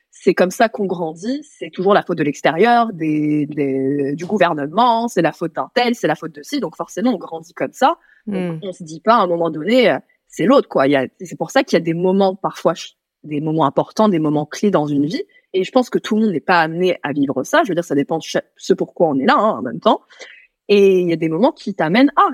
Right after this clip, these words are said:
Speaker 1: Et parfois, il en faut plusieurs pour, euh, bah, pour se dire, « Eh, oh, il y a peut-être un truc là. » Moi, c'est au bout de peut-être, je pense, de, <laughs> je sais pas combien de relations sentimentales, enfin, relations,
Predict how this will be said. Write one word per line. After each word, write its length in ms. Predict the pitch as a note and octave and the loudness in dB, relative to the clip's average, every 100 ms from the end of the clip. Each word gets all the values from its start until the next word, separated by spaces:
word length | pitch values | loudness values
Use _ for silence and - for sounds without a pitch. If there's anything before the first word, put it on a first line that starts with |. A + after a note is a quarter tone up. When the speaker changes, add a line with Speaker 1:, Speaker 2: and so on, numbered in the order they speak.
| - | -2
Speaker 1:
Et 100 | F#3+ | 0
parfois, 440 | - E3+ - - F#4+ | 0 -2 -4 4 4
il 80 | F3 | 4
en 60 | |
faut 160 | - D3+ | 0 -6
plusieurs 500 | - D3+ D3+ C4 G3 _ _ _ _ _ _ _ - | -4 -4 2 2 2 _ _ _ _ _ _ _ -4
pour, 320 | G3 F#3 E3 | 2 2 2
euh, 240 | C#3+ A#2+ G2 G#3+ - _ _ _ _ - | 0 0 -2 -10 -16 _ _ _ _ 0
bah, 400 | G#3+ G3 E3+ E3+ | 0 0 -4 -6
pour 160 | F3 E3+ | -6 0
se 40 | |
dire, « 140 | G3 - | 0 2
Eh, 80 | - A3+ | 0 2
oh, 120 | B3 | 2
il 40 | |
y 40 | E3 | 2
a 60 | |
peut-être 200 | - G3+ | 2 0
un 80 | C4+ | 0
truc 260 | - F4 G3+ | 4 2 4
là. » 120 | C#3+ | -2
Moi, 220 | E3+ A3+ | 2 0
c'est 160 | - F#3 | 2 -2
au 160 | - | -2
bout 160 | F#3 A3 | -4 -6
de 40 | - | -6
peut-être, 220 | B3+ C4 | -10 -10
je 60 | - | -4
pense, 220 | C#4 C4+ | 0 2
de, 240 | G#3+ F#3 A#3 | 2 0 -2
<laughs> 280 | - - | -4 -20
je 80 | D#4+ - _ - - | -20 -20 _ -20 -10
sais 60 | - | -10
pas 100 | D4+ | -2
combien 200 | D4+ B3 | 2 2
de 60 | |
relations 500 | G#3 C#4 C4 C4 C4 | 4 4 2 2 -2
sentimentales, 520 | B3+ G#3+ - F#3 F#3 D#3+ | 0 -2 2 0 0 -4
enfin, 140 | G#2 | -2
relations, 600 | D#3 F3+ D#3 - F#3 D#3+ | 2 4 2 -4 -6 -6